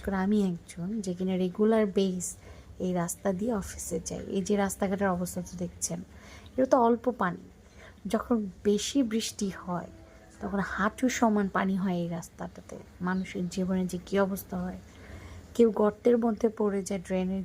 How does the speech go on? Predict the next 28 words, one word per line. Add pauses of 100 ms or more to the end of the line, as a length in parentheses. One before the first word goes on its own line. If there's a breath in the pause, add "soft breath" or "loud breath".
যে
ম্যানহোল (120)
থাকে,
সেটার
মধ্যে (460 loud breath)
রিক্সা, (140)
গাড়ি
আটকে (100)
যায়, (380 loud breath)
দেখা
যায়
না,
এত (140)
পানি (100)
হয়,
হাঁটু
সমান (120)
পানি
হয়। (840 loud breath)
কী
যে (140)
ভোগান্তি, (200)
শিশু, (1400)
প্রেগনেন্ট (120)
মহিলা
বলেন, (460)
পুরুষ (200)
বলেন,